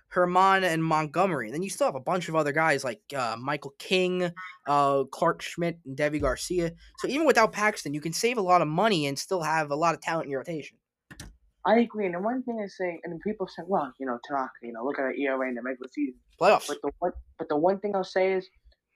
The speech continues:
Speaker 2: when it comes to the playoffs, and this year we did it again, tremendous.
Speaker 1: That's all that matters, man. It's playoffs.
Speaker 2: It wa-, it wa-, it was, it was, it was the playoffs. Contrary to Clayton Kershaw, it was always a good regular season. You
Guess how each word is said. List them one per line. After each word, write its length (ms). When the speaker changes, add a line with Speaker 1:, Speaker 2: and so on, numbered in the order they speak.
Speaker 2:
when 180
it 140
comes 260
to 80
the 60
playoffs, 420
and 100
this 220
year 100
we 60
did 200
it 40
again, 320
tremendous. 400
Speaker 1:
That's 140
all 100
that 60
matters, 320
man. 180
It's 100
playoffs. 380
Speaker 2:
It 40
wa-, 80
it 140
wa-, 140
it 80
was, 200
it 100
was, 220
it 40
was 140
the 60
playoffs. 240
Contrary 360
to 80
Clayton 220
Kershaw, 340
it 60
was 100
always 200
a 40
good 180
regular 200
season. 180
You 80